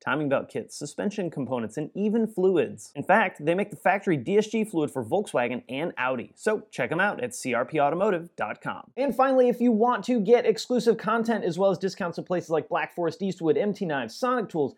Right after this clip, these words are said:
Kerma T D I, Scanner, Danner, Prime Shades, and a whole bunch more, check out that crew membership program. Great way to support the show, but more importantly, score yourself some awesome discounts and save a bunch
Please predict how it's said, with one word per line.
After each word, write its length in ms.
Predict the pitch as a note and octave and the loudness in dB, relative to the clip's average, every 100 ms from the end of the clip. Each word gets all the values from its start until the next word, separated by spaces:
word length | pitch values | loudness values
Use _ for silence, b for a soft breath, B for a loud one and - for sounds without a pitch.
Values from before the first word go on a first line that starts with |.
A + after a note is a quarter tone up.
| _ _ | _ _
Kerma 320 | - C#4 C4 | -4 2 2
T 260 | A#3+ - A#3 | 2 0 0
D 200 | A#3 F#3+ | 0 2
I, 320 | F#3 F3+ - _ | 4 2 0 _
Scanner, 680 | - - A#3+ A#3+ B3 B3 A#3+ C#3+ | -16 -6 -2 0 4 4 2 -4
Danner, 560 | F3+ G3 G3 G3 F#3 _ _ | -2 0 0 0 -2 _ _
Prime 380 | - C4 C4 B3 | -4 -2 2 0
Shades, 340 | - F#3+ F3 D3+ | 2 2 2 0
and 120 | C#3+ | 0
a 20 | |
whole 160 | G3+ G3 | 2 2
bunch 220 | F#3+ - | 2 0
more, 260 | E3+ E3+ B - | 0 0 B -2
check 160 | - | 0
out 80 | G#3 | 2
that 160 | E3 - | 0 -2
crew 120 | F3 | -4
membership 440 | D#3+ D3+ C#3+ A3+ | -2 -2 -4 -4
program. 360 | - A#3+ A#3 A3 | 6 6 6 0
Great 280 | A3 C#4 - | 6 6 6
way 80 | E3+ | 0
to 80 | |
support 260 | D3+ - D#3+ | 0 2 2
the 60 | - | 6
show, 180 | A3+ | 6
but 160 | G3 D#3 | 6 4
more 160 | A3 B3+ | 4 4
importantly, 500 | A3 A3 G#3 G3+ - _ | 6 4 4 -6 -8 _
score 240 | - F3 | -2 2
yourself 240 | D#3+ E3 C#3+ | 2 2 -2
some 160 | D3 | -2
awesome 320 | C3+ C3+ - E3 | -2 -2 -4 -2
discounts 460 | B3+ - A3+ E3+ | -2 0 -4 -4
and 80 | D3+ | -6
save 340 | - E3 E3 - | -4 -2 -2 -4
a 80 | E3+ | -4
bunch 440 | C#3+ C3 C3+ - | -2 -4 -4 -8